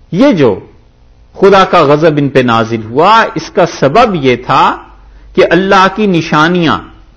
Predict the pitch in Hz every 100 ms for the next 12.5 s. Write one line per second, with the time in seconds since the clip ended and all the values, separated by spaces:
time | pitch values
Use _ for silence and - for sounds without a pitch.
0 | - 139 160 120 123 135 139 170 202 214
1 | - - - _ _ - 160 - 180 147
2 | 120 113 101 90 - - _ - _ 151
3 | 156 151 160 143 151 156 175 214 370 -
4 | - - 175 - - 208 175 135 127 107
5 | 92 - - _ - 175 190 190 226 220
6 | 220 226 226 240 247 254 - - - 139
7 | 135 143 180 208 214 220 233 370 - -
8 | 170 - 240 233 190 160 123 95 92 -
9 | - - 143 143 185 156 160 220 214 214
10 | 214 202 190 196 180 180 170 202 202 180
11 | 139 131 160 208 247 - - - - 240
12 | 226 180 147 117 98